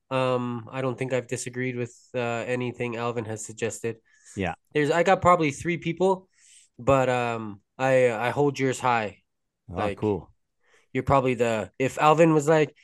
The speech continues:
Speaker 1: "It's good," then the other guy was like, "It's bad," I'd be like, "Okay,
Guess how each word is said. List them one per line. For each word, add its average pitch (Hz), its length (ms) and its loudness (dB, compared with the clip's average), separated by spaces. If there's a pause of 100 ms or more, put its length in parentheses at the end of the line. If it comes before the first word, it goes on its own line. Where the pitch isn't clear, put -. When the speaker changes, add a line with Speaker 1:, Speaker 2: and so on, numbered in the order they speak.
(160)
Speaker 1:
"It's 165 160 2
good," 175 300 4
then 151 140 4
the 143 100 4
other 156 180 6
guy 156 240 4
was 147 240 0
like, 139 240 -2
"It's 143 200 -6
bad," 151 380 4 (400)
I'd 123 180 -2
be 127 120 -2
like, 117 260 0 (120)
"Okay, 110 320 -2